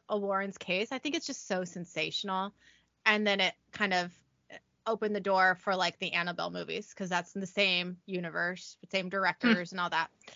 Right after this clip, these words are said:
Speaker 1: So, um, but yeah, it's not really, it's not really relevant to the Conjuring case, except for that's something that the Warrens did, you know? So.
Speaker 2: Yeah, they were just involved in it.
Speaker 1: Yeah.
Speaker 2: Okay. Um, so the third one is the haunting in Connecticut.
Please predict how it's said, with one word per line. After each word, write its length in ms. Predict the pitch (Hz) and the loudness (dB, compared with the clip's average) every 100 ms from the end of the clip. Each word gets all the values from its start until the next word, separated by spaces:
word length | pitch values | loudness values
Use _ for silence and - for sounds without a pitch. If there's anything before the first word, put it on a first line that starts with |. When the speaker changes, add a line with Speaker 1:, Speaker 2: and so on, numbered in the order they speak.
| - _ | -20 _
Speaker 1:
So, 360 | - 190 185 - | 0 4 4 4
um, 280 | 180 180 175 | 2 2 0
but 120 | 254 | 2
yeah, 160 | 320 233 | 6 6
it's 160 | 254 - | 6 4
not 160 | 311 | 4
really, 500 | 302 302 294 285 269 - - | 4 4 2 2 0 -2 -4
it's 160 | 285 | -2
not 120 | 320 | 0
really 200 | 311 311 | 2 2
relevant 560 | 269 220 226 240 269 226 | 2 2 4 2 0 -2
to 80 | 247 | -2
the 80 | 226 | 0
Conjuring 400 | 214 208 208 202 | 0 2 0 -2
case, 340 | 196 226 - | 0 0 0
except 340 | 214 - 202 185 | -6 -2 -2 0
for 260 | 214 196 | 2 2
that's 320 | 185 180 175 - | 4 4 4 -2
something 500 | 190 180 180 175 175 | -4 -2 -2 -2 -2
that 180 | 170 | -2
the 80 | 190 | -4
Warrens 560 | 175 165 170 170 170 - - - | -4 -2 -2 -4 -12 -14 -10 -8
did, 240 | 180 - - - - | -8 -10 -10 -6 -2
you 60 | 202 | 2
know? 200 | 190 214 - - - _ | 2 0 -8 -20 -20 _
So. 160 | - 175 214 | -10 -4 6
Speaker 2:
Yeah, 240 | 208 175 | 12 12
they 80 | 180 | 12
were 80 | 180 | 8
just 140 | 180 | 8
involved 340 | 185 170 160 170 | 6 8 6 6
in 80 | |
it. 160 | 170 - 175 - - | 6 4 0 -10 -4
Speaker 1:
Yeah. 200 | 196 180 214 _ _ _ _ _ _ _ _ _ _ _ 233 | 0 0 -2 _ _ _ _ _ _ _ _ _ _ _ 12
Speaker 2:
Okay. 220 | 240 160 - - - - - - - | 12 12 4 -16 -18 -14 -14 -14 8
Um, 320 | 220 226 226 | 12 12 12
so 140 | 226 226 | 12 12
the 40 | |
third 240 | 339 381 | 12 12
one 260 | 226 233 330 | 12 12 10
is 140 | - 202 | 8 8
the 80 | 208 | 12
haunting 340 | 208 208 226 | 12 12 10
in 80 | 233 | 10
Connecticut. 480 | 269 214 202 294 | 12 10 12 8